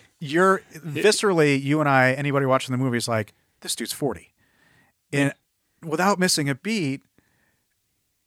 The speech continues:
Speaker 1: Jack says, "You're over thirty-five." Or You're,
Speaker 2: "You're thirty-five
Speaker 1: you're
Speaker 2: years old."
Speaker 1: thirty-five or something like that.
Speaker 2: And the guy <laughs> just stares at him, yeah.
Speaker 1: And he's, you know, cussing him out. But it turns out Andrea is there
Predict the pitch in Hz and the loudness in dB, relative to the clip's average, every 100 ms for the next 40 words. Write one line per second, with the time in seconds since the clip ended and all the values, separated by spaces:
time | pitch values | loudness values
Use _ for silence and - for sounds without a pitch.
0 | _ - 165 165 - - 139 120 - - | _ -12 -6 -6 -4 -2 0 0 -6 -10
1 | _ _ _ _ _ _ _ - 143 156 | _ _ _ _ _ _ _ -8 0 2
2 | 113 117 123 117 127 117 - - _ _ | 2 -2 -2 -2 0 0 0 -12 _ _
3 | _ _ _ _ _ _ 143 139 147 151 | _ _ _ _ _ _ -2 2 2 0
4 | _ - 170 170 165 143 151 143 143 151 | _ 2 2 6 4 4 2 4 4 4
5 | 151 139 123 117 120 120 123 120 110 107 | 4 6 6 4 0 -4 -4 -4 -4 -4
6 | 107 101 160 156 147 139 - 175 - - | -6 -6 -4 -2 0 0 -2 -4 -4 -2
7 | 165 160 147 139 139 139 135 123 _ - | 0 0 -2 -6 -6 -8 -10 -12 _ -4
8 | 143 143 147 - 156 135 127 - _ _ | -2 0 -2 -4 0 2 2 -2 _ _
9 | _ _ - 147 131 143 131 117 117 117 | _ _ 0 0 2 0 2 4 4 2
10 | 131 123 147 143 127 127 123 - _ _ | -4 -4 -2 -2 2 4 4 0 _ _
11 | 117 123 120 113 110 110 101 180 127 180 | -8 -6 -4 -4 -4 -4 -2 0 0 0